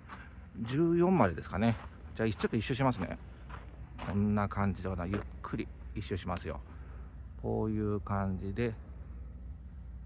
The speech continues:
こういう感じですね。ブランコがありまして、あれブランコというかね、滑り台がありまして、砂場があって、乗り物のとこですね。まあ、こういう感じが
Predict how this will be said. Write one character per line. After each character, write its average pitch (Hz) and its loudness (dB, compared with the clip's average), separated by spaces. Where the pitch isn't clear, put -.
こ 95 -2
う 92 2
い 90 0
う 87 0
感 85 -2
じ 82 -4
で 92 -2
す - -6
ね。 113 4
ブ 107 2
ラ 95 6
ン 90 0
コ 78 -4
が 78 -2
あ 87 -4
り 78 -4
ま 87 -4
し - -8
て、 - -14
あ - -4
れ 98 -2
ブ 98 2
ラ 98 6
ン 92 0
コ - -4
と 69 -6
い - -8
う - -8
か - -4
ね、 104 0
滑 98 0
り 92 0
台 90 0
が 87 -2
あ 90 -2
り 110 -2
ま 98 -2
し 95 -4
て、 - -12
砂 95 0
場 85 0
が 87 0
あ 82 0
っ 85 -2
て、 - -6
乗 90 2
り 90 4
物 82 0
の - -6
と - -8
こ - -4
で - -8
す - -8
ね。 110 2
ま 110 -2
あ、 - -6
こ 135 4
う 135 2
い 131 2
う 123 2
感 120 2
じ 117 -2
が 135 6